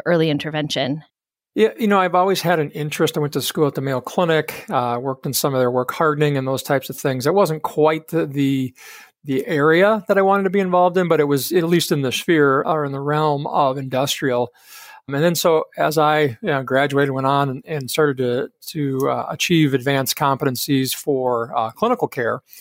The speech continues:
Speaker 2: I was doing my postdoctoral fellowship with, uh, a friend of mine, Doctor Andrew Bennett, down in, in Texas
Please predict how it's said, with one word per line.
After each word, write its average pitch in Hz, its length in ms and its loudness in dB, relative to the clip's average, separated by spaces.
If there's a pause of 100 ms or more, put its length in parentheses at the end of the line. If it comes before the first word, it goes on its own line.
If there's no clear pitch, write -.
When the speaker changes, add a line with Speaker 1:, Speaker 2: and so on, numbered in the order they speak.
(460)
Speaker 2:
I 139 100 2
was 143 100 2
doing 143 220 2
my 131 180 0
postdoctoral 131 640 -4
fellowship 151 540 0 (160)
with, 123 400 -6
uh, 123 240 0
a 139 80 -6
friend 135 220 -4
of 127 80 -6
mine, 127 240 -2
Doctor 120 280 -2
Andrew 123 200 -10
Bennett, 131 320 -4
down 117 240 -2
in, 110 180 -10 (140)
in 120 160 -12
Texas - 500 -4